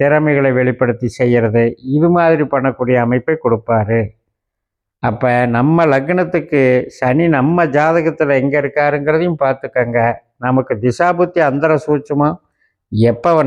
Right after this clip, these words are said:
நடக்குதுங்கிறதையும் பார்த்துக்கோங்க. அப்படிப்பட்ட நபர்களுக்கு இது வந்து மிகப்பெரிய மாற்றத்தை கொடுக்கும், அதிரடி திருப்பத்தை கொடுக்கும், பிரச்சனைகளிலிருந்து விடுபடக்கூடிய அமைப்பை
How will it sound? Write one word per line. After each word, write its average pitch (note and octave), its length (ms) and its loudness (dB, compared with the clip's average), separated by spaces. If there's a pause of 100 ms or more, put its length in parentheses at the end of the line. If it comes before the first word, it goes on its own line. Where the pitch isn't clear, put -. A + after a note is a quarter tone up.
நடக்குதுங்கிறதையும் D3+ 880 0
பார்த்துக்கோங்க. B2 500 -2 (300)
அப்படிப்பட்ட B2 720 -2
நபர்களுக்கு C3+ 680 0 (880)
இது B2+ 180 2 (100)
வந்து C#3+ 180 2 (140)
மிகப்பெரிய D3+ 640 0 (200)
மாற்றத்தை D#3 540 -2 (140)
கொடுக்கும், C3 480 -2
அதிரடி D3 380 0 (120)
திருப்பத்தை D3 500 0 (120)
கொடுக்கும், B2 440 0
பிரச்சனைகளிலிருந்து C#3+ 880 2 (100)
விடுபடக்கூடிய C#3 760 0 (100)
அமைப்பை C#3 360 -2